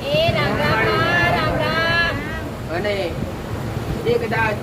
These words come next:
Speaker 2: નાસ્તિક બની અને ફરતા હોય, જેના અનુભવ ના હોય, દેવ સૂચન, દેવ એટલે શું આવી ખબર ના પડતી હોય દીકરા, તો હવે નાસ્તિક તો બોલ્યા કરે, જેને એને અનુભવ ના હોય અરવિંદ પટેલ,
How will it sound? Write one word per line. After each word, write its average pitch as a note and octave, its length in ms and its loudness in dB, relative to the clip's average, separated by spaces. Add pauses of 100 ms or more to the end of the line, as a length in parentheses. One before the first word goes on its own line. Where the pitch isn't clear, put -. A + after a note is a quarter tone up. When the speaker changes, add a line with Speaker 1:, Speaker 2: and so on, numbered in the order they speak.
(760)
Speaker 2:
નાસ્તિક A#3 500 -2
બની G#3 340 4
અને F3+ 240 -2
ફરતા A3 320 0
હોય, A3+ 300 4 (500)
જેના G3+ 180 4
અનુભવ B3 480 6
ના B3 80 6
હોય, A#3 240 4
દેવ G#3 300 6
સૂચન, A#3+ 460 0
દેવ A#3 220 6
એટલે A#3 280 -2
શું A3 240 -2
આવી F#3+ 160 2
ખબર G3+ 360 0
ના A3+ 120 2
પડતી G#3+ 340 -4
હોય A3+ 120 2
દીકરા, G3+ 300 0 (680)
તો A3+ 120 4 (800)
હવે B3 180 4
નાસ્તિક B3+ 500 2
તો C#4+ 80 4
બોલ્યા C#4+ 320 4
કરે, A#3 200 -2
જેને A3 220 0
એને B3 200 2
અનુભવ C#4 500 4
ના C4 80 2
હોય G#3 200 2
અરવિંદ F#3+ 260 0
પટેલ, F3 240 -2